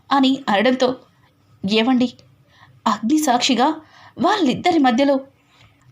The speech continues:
దేవుడు వేసిన బ్రహ్మముడిని ఎవ్వరూ విప్పదీయలేరు అని అనుకోవడం పొరపాటు. ఎందుకంటే అది మీ అందరూ చేసింది.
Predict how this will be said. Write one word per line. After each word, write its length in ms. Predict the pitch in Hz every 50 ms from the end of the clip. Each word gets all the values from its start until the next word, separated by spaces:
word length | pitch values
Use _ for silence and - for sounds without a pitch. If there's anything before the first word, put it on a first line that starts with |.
| _ - 226
దేవుడు 440 | 208 202 240 240 262 302 320 311
వేసిన 480 | 277 247 247 254 254 - 277 302 339 330 - - - _ - - - - -
బ్రహ్మముడిని 800 | 202 196 214 220 214 226 277 285 254 247 240 254 240 269 277 277 - - _ _ _ _ _ _ _ - - - - -
ఎవ్వరూ 460 | 208 208 202 202 214 262 277 262 269
విప్పదీయలేరు 1000 | 262 269 - - - 240 226 - 349 339 320 277 269 277 269 269 269 269 277 269 - -
అని 280 | 247 240 240 247 240 - - - _ _ _ _ - - _ _ _ - -
అనుకోవడం 500 | 220 220 226 233 277 269 - - 240 262
పొరపాటు. 520 | 254 - 320 - 247 262 254 247 254 247 - - _ _ _ _ _ _ _ _ _ - 202 180 226
ఎందుకంటే 560 | 208 214 226 262 - 247 226 240 233 226 - _ _ _ _ _ - - - - _ _ - - - -
అది 380 | 226 - 247 269 311 302 - - - - - - - - - -
మీ 280 | 220 262 320 330 330 -
అందరూ 340 | 254 262 294 302 311 294 302
చేసింది. 580 | 311 302 - 226 254 - 285 262 254 269 262